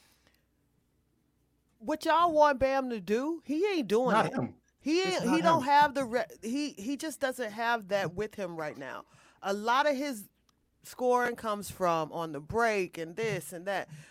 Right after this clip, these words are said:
Speaker 1: But y'all want Bam to take over and give you forty, it ain't happening. That forty comes once in the blue moon. Bam
Speaker 2: Mm.
Speaker 1: is gonna have to settle in on the defensive end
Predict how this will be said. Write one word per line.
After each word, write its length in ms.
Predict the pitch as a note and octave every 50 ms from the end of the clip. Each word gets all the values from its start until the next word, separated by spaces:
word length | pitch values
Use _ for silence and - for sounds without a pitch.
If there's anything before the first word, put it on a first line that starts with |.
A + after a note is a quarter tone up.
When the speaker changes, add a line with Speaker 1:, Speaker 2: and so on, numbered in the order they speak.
| - -
Speaker 1:
But 160 | - F#3 E3+ E3
y'all 280 | F3 G3+ A#3 D4 E4
want 240 | D#4 D4 C#4 C4 G#3
Bam 260 | A#3+ B3 B3 B3 A#3+
to 80 | G#3 G3+
take 280 | - - B3 A#3+ A#3
over 240 | A#3 A3+ A3 G3+ G3+
and 100 | G3 F#3+
give 200 | F#3 A3 G#3+ G3
you 80 | A3 G#3
forty, 420 | - - A3 A3 A3+ A3+ G#3 G#3 - -
it 160 | - G#3+ G#3
ain't 220 | A3+ A#3 A#3 G#3+
happening. 500 | F#3+ G#3 G#3+ A3 A#3+ - G3 D#3+ C#3 A2+ - _ _ _ _ _ _ _ _ _ _ _ _ _ _ _ -
That 160 | A#3 C4 C4
forty 320 | - C#4 B3+ B3+ B3 B3
comes 280 | A#3 - A#3 G#3+ G3 D3+
once 320 | F3+ E3+ G#3+ A#3 A#3 -
in 60 | A#3+ A3+
the 80 | A3
blue 260 | G3 F#3+ A3 A3+ A3
moon. 380 | G#3 G#3+ G3+ F#3 E3 C#3+ B2+ C3 - _ - - - -
Bam 460 | D3 G3+ A3+ B3 C#4 D#4 D#4 D4+ C#4
Speaker 2:
Mm. 80 | - -
Speaker 1:
is 160 | - G#3+ G3
gonna 240 | F3+ A3+ A3 G#3+ G3+
have 220 | F#3+ G#3+ G3 G3+ -
to 100 | - E3+
settle 440 | - - A3+ G#3+ G#3 G#3 G3+ G3
in 240 | F#3+ F#3+ F#3 F#3 E3 -
on 160 | F3 F3+ F3+
the 80 | F3+ E3
defensive 640 | D3+ G#3 A3+ B3 A#3+ - - A#3+ A#3 - A#3+ G#3+ F3+
end 380 | E3 D#3 C#3+ C#3+ D3 D#3+ F3+